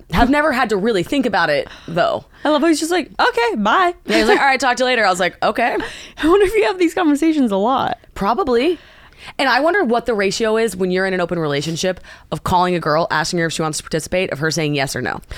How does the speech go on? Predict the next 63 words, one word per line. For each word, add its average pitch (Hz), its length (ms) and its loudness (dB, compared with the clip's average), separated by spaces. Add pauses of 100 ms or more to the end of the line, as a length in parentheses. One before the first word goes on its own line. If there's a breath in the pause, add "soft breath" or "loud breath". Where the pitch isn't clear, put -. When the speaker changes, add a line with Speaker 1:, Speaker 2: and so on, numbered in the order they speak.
(160 loud breath)
Speaker 2:
Well, 320 160 2
and 311 80 4
does 302 120 0
participating 285 540 0
mean, 240 220 0
like, 226 160 -4
you'll 156 120 -2
also 196 220 -4
be 202 140 0
a 160 40 -2
part 180 200 -4
of 202 60 -4
this 247 200 -4
relationship, 254 640 0
or 202 120 0
are - 20 2
you 208 140 0
just, 202 140 -4
like, 180 280 -2 (260)
hooking 214 300 -2
up? 147 240 -6 (680 soft breath)
Speaker 1:
And 269 120 2
is 240 80 -2
it 294 80 0
a 277 80 4
one-off 180 460 2
thing? 277 180 0
Like, 214 160 0
do 202 80 -2
you 196 60 0
do 185 140 2
it - 60 -6
one 170 220 0
time 247 240 0
or 226 40 2
do 180 120 -2
you 170 40 -2
do 175 120 0
it - 40 -4
multiple 160 380 -2
times? 247 300 -2
And 220 100 0
then 202 140 0
do 180 80 -2
you 170 280 0
go 233 300 0 (240)
enter 196 340 0
into 180 300 0
an 180 120 2
open 170 240 0
relationship 156 480 -2
yourself? 202 480 0
Like, 156 200 -2
how 180 180 0
does 156 160 -2
it - 160 -8
happen? - 400 -8 (160)
Speaker 2:
I - 80 -16
feel 269 160 -2
like 294 140 2
it's 247 160 -2
almost 214 240 -2
like 202 260 -4